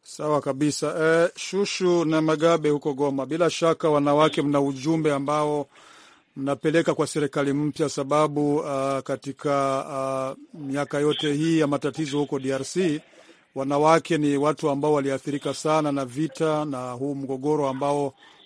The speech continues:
umemaliza miaka mingi. Wewe upande wa mashirika ya wanawake, mna ujumbe upi upande wa serikali mpya?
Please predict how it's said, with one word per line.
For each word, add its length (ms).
umemaliza 480
miaka 300
mingi. 500
Wewe 380
upande 520
wa 480
mashirika 440
ya 40
wanawake, 500
mna 180
ujumbe 320
upi 380
upande 320
wa 80
serikali 380
mpya? 240